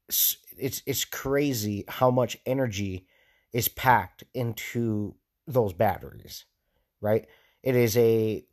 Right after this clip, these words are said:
is a one hundred percent world of difference compared to a lead acid battery. Like, way, way different, right? You could essentially pack, like,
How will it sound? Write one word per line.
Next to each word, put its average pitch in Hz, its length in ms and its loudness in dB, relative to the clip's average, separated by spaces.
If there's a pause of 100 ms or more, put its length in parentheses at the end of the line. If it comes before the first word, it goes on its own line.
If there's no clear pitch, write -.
(360)
is 135 220 0
a 110 240 2
one 147 380 0
hundred 151 260 0
percent 127 520 0 (360)
world 143 340 6
of 120 80 -8
difference 113 440 -2
compared 110 420 -4
to 113 120 -2
a - 20 -2
lead 104 200 -2
acid 98 300 -8
battery. 92 420 -8 (540)
Like, 104 340 0
way, 135 840 2
way 117 400 2
different, 98 600 -4 (680)
right? 101 260 -4 (480)
You 160 140 0
could 165 160 2
essentially 139 560 2
pack, - 480 2
like, 113 420 -2